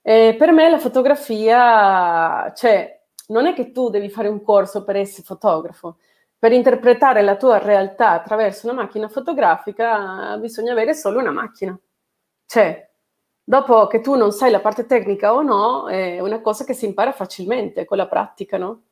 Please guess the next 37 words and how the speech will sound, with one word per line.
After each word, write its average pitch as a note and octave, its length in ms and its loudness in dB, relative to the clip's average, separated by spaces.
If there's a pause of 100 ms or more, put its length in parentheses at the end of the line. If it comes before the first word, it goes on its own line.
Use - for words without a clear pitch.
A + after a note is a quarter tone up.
(560)
E G#3+ 120 -4
per A#3 140 4
me B3 140 4
è F4+ 40 4
stata A3+ 340 0
una G#3 140 0
cosa G#3+ 360 2
bellissima. G3 540 -4
Mi G3+ 120 0
ricordo A#3+ 300 0
il D#4 80 4
mio A#3 140 2
primo C4+ 220 -2
matrimonio G3 680 -4
che F#3+ 220 -4
ho F#3+ 60 2
scattato, F#3+ 640 0
non G3+ 200 -4
era C#4+ 140 2
neanche F3+ 340 -2
così G3 260 -8
brutto. F3 560 -10 (420)
Cioè, - 160 0
alla G3+ 100 6
fine D4+ 200 2
era F#3+ 100 2
molto G#3 300 2
semplice, B3 760 0 (340)
però C4+ 160 4
si F#4+ 180 0
vedeva A3+ 440 6
già A#3+ 340 2
qual G#3 160 0
era G#3 180 0
il G#3+ 80 -2
mio F3+ 120 -6
approccio. G3 580 -6